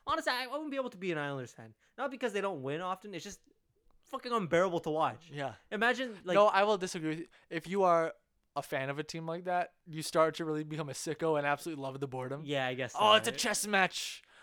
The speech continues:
Speaker 2: Way to go, Pajot," you know?
Speaker 1: <laughs> We win in the trenches.
Speaker 2: Yeah.
Speaker 1: <laughs> Ah, I guess you fucking do, eh?
Speaker 2: Mm-hmm.
Speaker 1: Yeah. If you're winning, it solves all problems. Hmm.
Speaker 2: Which the Islanders are a little bit these days.
Speaker 1: Yeah, I guess so. Ah.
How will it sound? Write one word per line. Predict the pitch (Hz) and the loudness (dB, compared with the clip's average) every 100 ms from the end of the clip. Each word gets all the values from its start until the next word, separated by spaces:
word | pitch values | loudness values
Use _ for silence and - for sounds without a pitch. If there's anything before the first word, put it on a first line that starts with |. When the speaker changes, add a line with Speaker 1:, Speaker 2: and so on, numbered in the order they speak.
| - | -8
Speaker 2:
Way | 240 | -2
to | 254 | -2
go, | 247 240 240 | 2 4 4
Pajot," | 214 226 208 220 247 233 240 247 | 6 6 8 6 6 6 4 2
you | 226 | 2
know? | 208 220 254 _ _ _ _ - | 4 2 0 _ _ _ _ -10
Speaker 1:
<laughs> | 466 453 392 330 _ _ _ | -10 -12 -20 -20 _ _ _
We | 196 | 2
win | 214 190 | 6 6
in | 170 | 6
the | 147 | 4
trenches. | - 170 160 160 139 139 135 139 160 | 4 4 6 4 4 2 -2 -4 4
Speaker 2:
Yeah. | 170 170 143 131 | 8 8 4 2
Speaker 1:
<laughs> | 571 427 349 247 208 | 2 0 -4 -10 -2
Ah, | 180 160 156 | 4 6 6
I | 151 | 4
guess | 147 - | 2 -2
you | - | -8
fucking | 143 127 131 | -8 -8 -6
do, | 127 | -4
eh? | 120 120 135 143 | -4 -6 -12 -12
Speaker 2:
Mm-hmm. | 131 | -6
Speaker 1:
Yeah. | 151 131 120 - _ _ _ | -4 -4 -4 -10 _ _ _
If | 170 | -2
you're | 180 | 2
winning, | 170 170 143 | 4 2 0
it | 135 | -2
solves | 156 135 131 | 0 0 0
all | 127 | -4
problems. | 139 120 113 113 117 _ _ _ _ _ _ - | -4 -6 -6 -12 -18 _ _ _ _ _ _ -14
Hmm. | 139 - _ - | -14 -14 _ -14
Speaker 2:
Which | 139 - | -12 -4
the | 139 | -2
Islanders | 143 143 139 | 0 -2 0
are | 143 | 0
a | 147 | -2
little | 139 147 | -2 -2
bit | 151 127 | -2 -4
these | 131 | -8
days. | 131 127 123 | -8 -8 -8
Speaker 1:
Yeah, | 160 | -8
I | 165 | -8
guess | 139 139 | -8 -10
so. | 143 117 107 _ _ _ _ _ _ | -10 -10 -12 _ _ _ _ _ _
Ah. | 196 165 | -6 -4